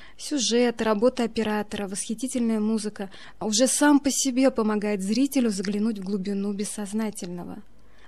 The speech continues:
Во время просмотра постарайтесь заметить эпизоды и диалоги, в которых есть доброта, истина, стремление подняться над повседневным и эгоистичным. После этого попробуйте максимально полно ощутить,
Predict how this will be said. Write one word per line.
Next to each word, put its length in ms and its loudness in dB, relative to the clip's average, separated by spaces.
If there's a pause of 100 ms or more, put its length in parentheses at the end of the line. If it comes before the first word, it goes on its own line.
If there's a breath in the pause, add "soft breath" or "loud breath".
Во 120 0
время 300 8
просмотра 680 4
постарайтесь 680 0
заметить 540 2
эпизоды 560 0
и 40 0
диалоги, 640 -2 (300 loud breath)
в 40 -20
которых 440 0
есть 180 2
доброта, 640 0 (360 soft breath)
истина, 680 -4 (260 soft breath)
стремление 640 6
подняться 520 2
над 140 0
повседневным 880 -2
и 140 0
эгоистичным. 1000 -2
После 360 2
этого 420 0
попробуйте 580 2
максимально 640 4
полно 380 6
ощутить, 680 -2